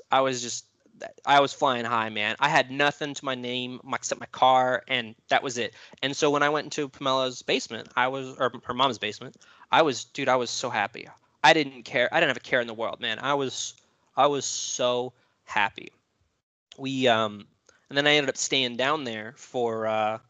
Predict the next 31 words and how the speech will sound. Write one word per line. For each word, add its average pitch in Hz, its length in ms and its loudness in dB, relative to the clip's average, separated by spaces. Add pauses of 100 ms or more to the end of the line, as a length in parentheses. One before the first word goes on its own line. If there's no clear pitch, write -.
(320)
<laughs> - 680 -18 (460)
I, 151 140 2 (100)
I, 147 120 8
I 147 180 4
went 160 220 2
down 143 220 4
there 131 120 -2
and 127 100 -2
I 131 40 0
stayed 139 320 -2
down 123 180 4
there 120 120 -6
for, - 120 -12
like, 113 140 -6
a 110 40 -10
month, 107 540 -10
man. 110 300 -8 (140)
Like, 120 280 2
when 139 140 0
I 151 40 8
s-, - 140 0
mean 165 160 0
I 143 60 4
stayed 135 280 -2
down 123 200 -2
there, 110 100 -10
it's 110 120 -12
like, 113 200 -8
I 135 140 0
got 139 300 2 (260)
Skyrim 139 720 0